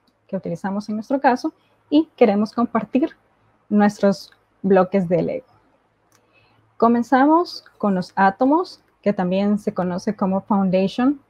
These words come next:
que representan esta base con la que vamos a llevar nuestro design system. Eh, como mencionaba Laura, usamos un referente, en este caso el website,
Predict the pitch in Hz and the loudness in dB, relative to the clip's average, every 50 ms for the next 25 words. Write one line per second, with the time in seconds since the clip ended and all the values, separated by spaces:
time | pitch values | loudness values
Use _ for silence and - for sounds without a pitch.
0 | _ _ - - 220 - 226 - 226 - - 240 240 247 240 233 262 262 - - | _ _ -12 -6 -4 -2 -2 -2 -2 0 0 0 0 2 0 0 0 -2 -4 -6
1 | 190 175 175 - - 208 233 - - 294 294 311 _ _ _ _ _ _ _ _ | -6 -6 -4 -2 0 0 0 0 0 0 0 0 _ _ _ _ _ _ _ _
2 | _ _ - 208 196 190 190 - 196 190 185 185 - - _ _ _ - 185 180 | _ _ -4 -4 -2 -2 -2 -2 0 2 2 2 0 -2 _ _ _ -8 -4 -2
3 | 185 185 196 208 - 214 185 185 180 180 185 190 196 196 - - - 185 175 - | -2 -2 -2 -4 -2 -2 -2 0 0 0 0 0 -2 -4 -6 -4 -4 -4 -4 -4
4 | 180 - - 175 180 196 - - 220 233 - - 311 339 392 - _ _ _ _ | -6 -8 -6 -6 -6 -6 -4 -4 -4 -4 -2 0 0 0 -2 -4 _ _ _ _
5 | _ _ _ _ _ _ _ _ _ _ - 202 180 180 - 226 226 220 220 - | _ _ _ _ _ _ _ _ _ _ -2 -2 -2 0 2 2 2 2 2 2
6 | - 220 220 220 226 233 247 233 214 196 208 220 254 277 285 311 294 - _ - | 0 0 2 2 2 4 2 4 4 4 2 2 4 2 2 2 0 -2 _ -12
7 | - - - 196 190 190 196 - 208 196 185 208 208 208 - 190 180 185 185 185 | -10 -6 -4 -2 -2 -2 -2 0 -2 -2 0 0 -2 -2 -2 -4 -4 -4 -4 -6
8 | 208 - 226 240 233 208 196 - - 185 - 185 185 202 - 196 190 185 180 175 | -6 -6 -6 -4 -4 -4 -6 -6 -10 -8 -6 -6 -6 -4 -4 -4 -2 -2 -2 -2
9 | 175 180 - - 190 - - 262 269 311 339 | -2 -4 -4 -6 -8 -2 2 4 4 4 2